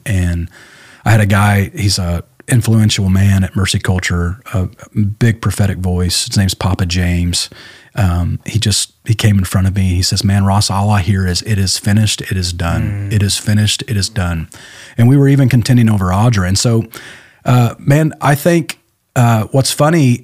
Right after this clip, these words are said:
Speaker 1: and Pastor Matt said this this morning too, he said, "Man, if we're not careful, we look for,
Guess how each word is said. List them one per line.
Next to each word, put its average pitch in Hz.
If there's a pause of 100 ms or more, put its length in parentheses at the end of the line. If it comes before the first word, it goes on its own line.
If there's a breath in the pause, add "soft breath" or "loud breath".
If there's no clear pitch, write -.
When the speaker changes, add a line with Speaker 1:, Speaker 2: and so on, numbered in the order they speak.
Speaker 1:
and 127
Pastor 135
Matt 135
said 131
this 120
this -
morning 123
too, 160
he 147
said, 117
"Man, 147
if 147
we're 175
not 180
careful, 160
we 131
look 160
for, 123